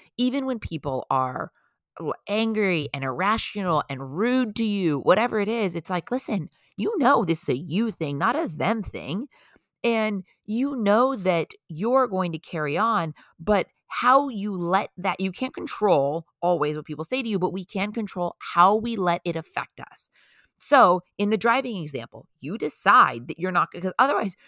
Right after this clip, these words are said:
you could get to your destination and you could talk about it, right? Be like, "You're not gonna believe this,"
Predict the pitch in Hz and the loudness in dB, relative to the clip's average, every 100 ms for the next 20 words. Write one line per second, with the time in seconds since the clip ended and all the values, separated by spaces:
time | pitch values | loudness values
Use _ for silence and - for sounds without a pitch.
0 | _ 208 220 - 175 143 190 - 202 190 | _ -2 -2 0 -2 0 -6 -4 -4 -4
1 | 185 175 156 156 156 156 147 - - 220 | -6 -8 -8 -8 -8 -8 -8 -10 -2 -2
2 | - 202 131 - - 160 214 180 151 _ | 0 -2 -2 -4 -6 -4 -4 -4 -6 _
3 | _ _ - 415 240 254 240 240 285 480 | _ _ -10 -8 -6 -6 -4 -4 -6 -4
4 | 311 175 - | -2 -2 -4